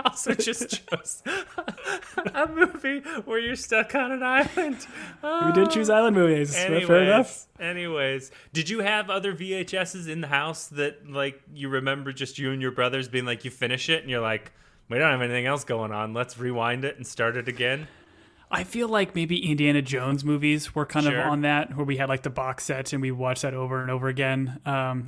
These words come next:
Speaker 2: I feel like there was a certain part within the movie Wild Things on V H S we, we watched over and over again.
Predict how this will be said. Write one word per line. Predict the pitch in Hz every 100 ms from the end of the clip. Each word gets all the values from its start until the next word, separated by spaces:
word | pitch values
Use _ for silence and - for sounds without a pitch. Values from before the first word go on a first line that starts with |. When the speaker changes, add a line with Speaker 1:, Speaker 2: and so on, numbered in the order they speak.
| -
Speaker 2:
I |
feel | -
like | 135
there | 139
was | 131
a |
certain | 127 147 147 135
part | 131 143 143 143 -
within | 139 127 139
the | 135
movie | 135 135
Wild | 123 123 131 143
Things | 165 170 170
on | 165
V | 160
H | 170 165
S | 190 185
we, | 165
we | 151 156
watched | 147 156 156
over | 170 160
and | 160
over | 160
again. | 170 175 180 185